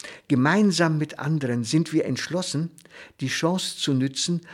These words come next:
Europa derart zu gestalten, wie wir es uns vorstellen. Das kann nur unter Ausschöpfung und Einbindung aller Ressourcen,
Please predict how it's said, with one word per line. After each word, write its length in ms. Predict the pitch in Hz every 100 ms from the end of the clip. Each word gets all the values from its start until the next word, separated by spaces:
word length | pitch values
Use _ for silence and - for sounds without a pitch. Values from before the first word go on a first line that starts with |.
| - _
Europa 580 | 147 143 143 180 170 156
derart 720 | 123 113 175 190 - 131 123
zu 260 | - - 131
gestalten, 720 | 127 - 120 110 117 151 -
wie 280 | 127 131 117
wir 200 | 147 196
es 160 | 151
uns 220 | - 151 -
vorstellen. 720 | - 151 151 - 107 110 113 _ - - -
Das 220 | 147 156
kann 340 | - 151 135 151
nur 340 | 208 185 202 202 - -
unter 360 | 156 151 139 -
Ausschöpfung 800 | - 180 202 - 190 180 - 185 185
und 300 | - 131 - -
Einbindung 840 | 139 165 180 156 165 165 156 156 - _
aller 380 | 151 190 202 175
Ressourcen, 640 | 135 - 170 170 - 165